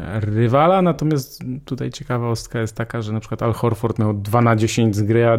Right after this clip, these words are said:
Jason Tatum jeden na siedem. Nie, Brogdon rzucił dwadzieścia trzy, czy Jaylen Brown z-, rzucił dwadzieścia osiem, chociaż, ym,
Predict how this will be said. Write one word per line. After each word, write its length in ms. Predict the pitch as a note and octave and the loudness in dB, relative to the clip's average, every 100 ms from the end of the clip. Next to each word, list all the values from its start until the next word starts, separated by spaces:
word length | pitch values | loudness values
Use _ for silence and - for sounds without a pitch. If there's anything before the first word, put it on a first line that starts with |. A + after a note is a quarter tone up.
| A2+ | 2
Jason 280 | A2 A#2 | 0 0
Tatum 400 | A2 A2+ A2 A2 | 0 0 0 0
jeden 240 | A2 A2+ A2+ | 2 2 4
na 100 | A2+ | 2
siedem. 420 | - F#2+ F2 F2+ | 0 -4 -4 -4
Nie, 260 | G2+ G#2 G#2 | -4 -4 -4
Brogdon 380 | G#2+ D#3+ F3 E3+ | 0 0 2 2
rzucił 220 | C#3+ D#3 | 0 -2
dwadzieścia 420 | C3+ D3 C#3+ - C3 | 0 0 0 -2 -4
trzy, 400 | - - C3+ B2+ | -4 -2 0 0
czy 340 | A#2+ A2 A2 G#2 | 0 0 0 0
Jaylen 280 | G#2+ A2 A#2+ | 0 2 2
Brown 320 | D#3+ D#3+ D3 | 2 2 0
z-, 260 | C3+ - | -4 -10
rzucił 320 | D3 C3+ - C3+ | -6 -6 -4 -4
dwadzieścia 460 | C3+ C3+ - C#3 | -2 -2 0 0
osiem, 380 | C#3+ - C#3 C3+ | 0 0 -2 -2
chociaż, 520 | - B2 C#3+ B2+ - - | -2 -2 -2 -2 -4 -6
ym, 540 | - A#2+ B2 B2 B2 | -2 0 0 0 -2